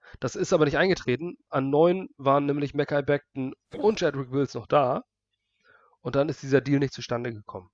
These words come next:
So, dann haben die Jaguars dann natürlich noch T J Henderson, Cornerback, genommen.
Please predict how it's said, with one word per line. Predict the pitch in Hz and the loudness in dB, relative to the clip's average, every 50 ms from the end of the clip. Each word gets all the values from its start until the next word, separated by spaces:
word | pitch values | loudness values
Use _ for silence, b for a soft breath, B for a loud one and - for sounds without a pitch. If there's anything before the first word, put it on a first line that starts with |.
| _ _ | _ _
So, | - - | -6 -4
dann | 113 107 | -2 0
haben | 123 131 | 0 0
die | 135 123 | 0 2
Jaguars | 120 135 135 139 143 151 147 135 - | 6 8 8 8 8 6 6 4 4
dann | 147 135 | 0 -2
natürlich | 127 127 - 139 127 | -2 -2 -2 -4 -6
noch | 139 127 | -6 -6
T | - - 151 | -6 -8 -2
J | 127 135 120 | 0 0 2
Henderson, | 135 160 160 160 151 147 143 | 2 2 0 0 0 -2 -2
Cornerback, | - 147 147 156 151 151 151 - | 0 2 2 4 2 2 0 0
genommen. | 156 147 143 143 147 151 | -2 -2 0 0 0 -2